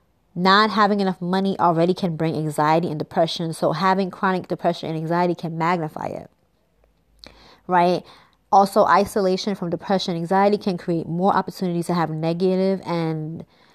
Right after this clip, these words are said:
um, yeah, negative feelings and basically, you know, unhealthy thoughts. So a lot of times if you're dealing with depression and anxiety, maybe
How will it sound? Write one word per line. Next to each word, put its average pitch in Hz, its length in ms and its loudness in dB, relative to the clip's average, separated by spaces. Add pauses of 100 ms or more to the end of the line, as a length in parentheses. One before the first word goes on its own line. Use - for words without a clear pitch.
(140)
um, 151 920 -8 (1800)
yeah, 190 220 2
negative 180 420 0
feelings - 680 -6 (720)
and 165 680 -4
basically, 160 800 0
you 180 120 -8
know, 165 100 -6
unhealthy 156 480 -2
thoughts. - 560 -6 (380)
So - 200 0
a 165 380 4
lot 170 180 6
of 190 80 0
times 180 240 -2
if 160 160 -6
you're 160 100 -2
dealing 160 200 -2
with 156 100 -6
depression 160 380 -8
and 156 40 -8
anxiety, 165 280 -4
maybe 156 240 -6